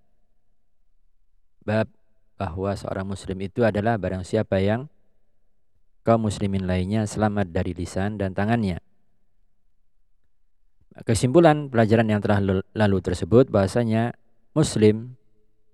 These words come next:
seorang muslim itu adalah yang memiliki sifat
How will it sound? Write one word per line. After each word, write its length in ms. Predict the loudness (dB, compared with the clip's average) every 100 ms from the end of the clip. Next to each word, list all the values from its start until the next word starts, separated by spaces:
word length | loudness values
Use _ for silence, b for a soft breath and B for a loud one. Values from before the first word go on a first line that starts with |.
| _ _ _ _ _ _ _
seorang 460 | -4 2 2 2 0
muslim 760 | -4 -4 -2 0 0 -4 -14 -20 _ _ _ _ _ _ _
itu 680 | -8 -8 -2 0 2 0 -4 -12 _ _ _ _ _ _ -20 _ -20 _ _ _ _ _ _ _
adalah 400 | -4 -2 0 0
yang 160 | 0 0
memiliki 400 | -2 -2 -2 -4
sifat 400 | -2 0 2